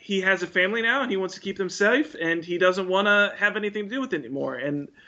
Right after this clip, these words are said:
I think they do a lot more with it later on. Especially, I like the dynamic between him and his little wife, where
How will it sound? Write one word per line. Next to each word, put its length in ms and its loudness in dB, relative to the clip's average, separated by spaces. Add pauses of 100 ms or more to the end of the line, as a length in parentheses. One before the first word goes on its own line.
(240)
I 120 4
think 160 4
they 80 8
do 180 8
a 40 4
lot 280 2
more 460 0 (880)
with 180 0
it 100 -6
later 340 2
on. 200 2
Especially, 420 -4
I 60 0
like 240 -2
the 80 -4
dynamic 460 -8
between 280 -2
him 160 -2
and 100 -2
his 140 -2
little 160 2
wife, 400 0
where 360 4